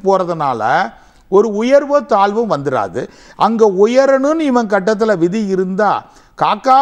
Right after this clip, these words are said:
உக்கார பணம்பழம் உளுந்த கதையா இவன் கோயிலுக்கு போவா நடக்கும். அங்க அந்த ஆன்மா பிறக்கும் பொழுது இந்த யோக தாத்பரியத்தை மண்டி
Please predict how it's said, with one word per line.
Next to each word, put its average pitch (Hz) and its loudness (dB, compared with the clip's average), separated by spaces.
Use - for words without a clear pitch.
உக்கார 254 2
பணம்பழம் 226 2
உளுந்த 220 0
கதையா 233 2
இவன் 240 2
கோயிலுக்கு 254 0
போவா 233 4
நடக்கும். 160 -2
அங்க 233 -2
அந்த 196 -2
ஆன்மா 269 -2
பிறக்கும் 247 -2
பொழுது 202 2
இந்த 208 2
யோக 277 2
தாத்பரியத்தை 247 -2
மண்டி 269 0